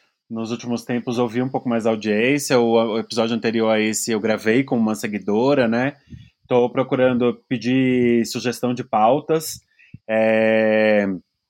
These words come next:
Tem algumas pautas, principalmente ligadas a, a a finanças e tal, tô procurando alguém pra,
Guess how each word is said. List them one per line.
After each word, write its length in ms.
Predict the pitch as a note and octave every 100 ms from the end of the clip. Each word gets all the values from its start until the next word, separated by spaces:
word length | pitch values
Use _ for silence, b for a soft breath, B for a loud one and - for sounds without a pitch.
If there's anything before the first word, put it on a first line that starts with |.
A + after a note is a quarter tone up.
| _
Tem 80 | B2
algumas 340 | A#2+ A#2 A#2+
pautas, 500 | - A#2 A#2 A#2 - - G#2+
principalmente 500 | B2 A#2 A#2+ B2+ C3
ligadas 420 | A#2 A#2 A#2+ A2
a, 120 | A#2 G#2+ - G2+
a 280 | A2 G2 b b b b -
a 40 |
finanças 680 | - A2 A#2 A#2+ D3 D3 B2
e 40 | A2
tal, 180 | B2 B2
tô 80 |
procurando 400 | A2 - A#2 A#2
alguém 260 | A2+ A2 A2
pra, 180 | A2